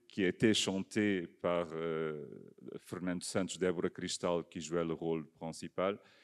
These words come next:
Et j'avais toujours voulu ren-, le rencontrer. Et il, il était un iconoclaste du fado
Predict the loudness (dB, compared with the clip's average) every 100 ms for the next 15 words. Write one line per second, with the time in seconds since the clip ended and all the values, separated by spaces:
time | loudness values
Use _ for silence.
0 | -20 -6 2 4 4 4 0 2 2 2
1 | 0 2 0 0 2 2 4 2 0 0
2 | 2 0 0 _ _ _ _ _ 0 2
3 | 2 0 2 6 6 8 8 8 6 4
4 | 4 6 8 8 8 6 6 4 -2 4
5 | 6 6 4